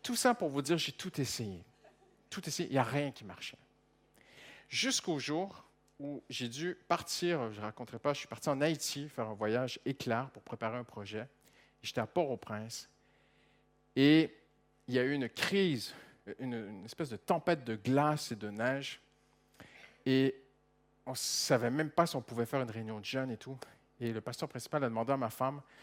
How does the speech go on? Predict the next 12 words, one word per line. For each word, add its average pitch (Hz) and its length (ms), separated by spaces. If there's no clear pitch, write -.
Est-ce - 80
que - 80
tu - 120
peux 139 120
remplacer 120 380
Christian ? 143 480
Il 120 140
est 104 40
sur - 200
Port-au-Prince 123 720
et - 20
tout. 147 200